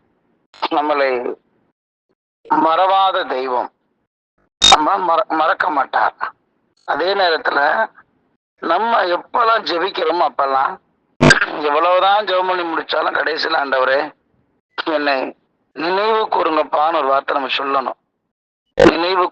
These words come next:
கூறுங்கப்பா." மறக்க மாட்டார்.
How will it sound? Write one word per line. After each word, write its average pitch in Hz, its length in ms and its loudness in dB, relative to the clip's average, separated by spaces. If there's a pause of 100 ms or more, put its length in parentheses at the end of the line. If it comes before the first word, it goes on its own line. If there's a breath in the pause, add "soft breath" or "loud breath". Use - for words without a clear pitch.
கூறுங்கப்பா." - 720 -2 (1160)
மறக்க 208 440 0
மாட்டார். 151 560 -2